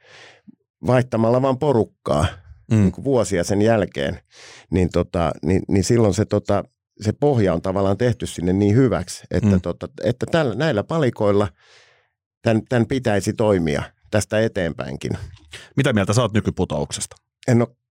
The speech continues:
Speaker 1: mun on helppo vastata, että en oo, en oo katsonut. En
Speaker 2: Mikset?
Speaker 1: ö, sen takia, että mä oon ollut lauantailta usein töissä.
Speaker 2: Joo.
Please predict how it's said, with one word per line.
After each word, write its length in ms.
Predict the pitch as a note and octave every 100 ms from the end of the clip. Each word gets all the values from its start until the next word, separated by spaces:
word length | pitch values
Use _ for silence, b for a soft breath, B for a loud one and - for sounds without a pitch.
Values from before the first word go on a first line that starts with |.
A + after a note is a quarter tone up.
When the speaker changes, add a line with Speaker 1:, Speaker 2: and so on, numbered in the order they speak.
| _ -
Speaker 1:
mun 180 | B2 B2+
on 60 | B2
helppo 260 | C3 B2+
vastata, 300 | G#2+ F#2+ -
että 120 | G#2 G#2+
en 100 | G#2+
oo, 40 | -
en 140 | - A2
oo 60 |
katsonut. 400 | - F#2 - C2+ - - - -
En 80 | G2+
Speaker 2:
Mikset? 300 | G#2 F2+ - - C#2
Speaker 1:
ö, 200 | B2 A#2+
sen 140 | D#3+
takia, 160 | C#3 C3
että 120 | C3+
mä 40 |
oon 100 | C3+
ollut 160 | C3+ C3+
lauantailta 540 | C#3 G#2+ A2+ - A2
usein 220 | G#2+ A2
töissä. 320 | G2 F#2 - G2+
Speaker 2:
Joo. 200 | F2